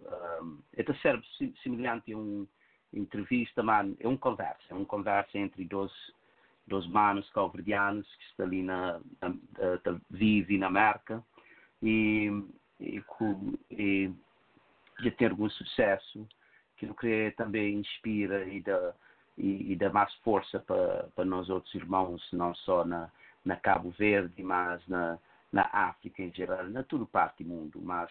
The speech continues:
e para aquele que é mais perto, não tá falando, sempre tá falando na África, mas sempre há quem tá falando na Cabo Verde, em cada esquece de, ah, de irmãos cabo-verdianos, irmãos e irmãs cabo-verdianos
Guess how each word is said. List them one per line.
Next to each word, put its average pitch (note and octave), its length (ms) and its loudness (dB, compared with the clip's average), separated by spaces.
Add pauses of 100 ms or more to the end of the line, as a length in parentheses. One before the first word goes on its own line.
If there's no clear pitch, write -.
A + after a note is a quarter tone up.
(140)
e F#2+ 140 -6
para G#2+ 140 -10
aquele A2 180 0
que G#2 120 -4
é - 20 -2
mais F2+ 260 -2
perto, - 500 -2 (420)
não - 120 -6
tá E2+ 120 -4
falando, E2+ 440 2 (400)
sempre F#2 300 2
tá - 140 -18
falando E2+ 180 -2
na E2+ 240 6
África, - 360 -6
mas F2 220 -8
sempre G2 280 -4
há F2 140 2
quem F2 140 -10
tá F2 100 -6
falando F2 340 2
na E2+ 80 -8
Cabo E2+ 200 -4
Verde, F2+ 420 -4
em E2+ 80 -8
cada F2 220 -8
esquece - 600 -10
de, E2 420 -2 (560)
ah, D#2 560 4
de F2+ 160 -2
irmãos F#2+ 540 2
cabo-verdianos, F2 920 -4
irmãos F2 400 -6
e F2+ 60 -8
irmãs F2+ 360 -6
cabo-verdianos F2 760 -2